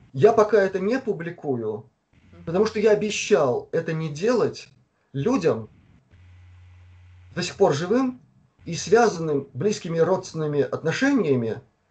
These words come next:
Speaker 1: с, так, ну, аккуратно я скажу, с теми, кто стоял у истоков технологии торсионики.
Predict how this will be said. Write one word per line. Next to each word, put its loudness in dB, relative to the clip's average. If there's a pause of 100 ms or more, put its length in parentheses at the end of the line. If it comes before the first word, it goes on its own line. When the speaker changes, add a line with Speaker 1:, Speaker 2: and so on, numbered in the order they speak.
(540)
Speaker 1:
с, -2 (480)
так, 0 (340)
ну, -2
аккуратно 4
я -4
скажу, -8
с -16
теми, -2
кто -6
стоял 0
у -2
истоков 0 (760)
технологии -2 (520)
торсионики. 0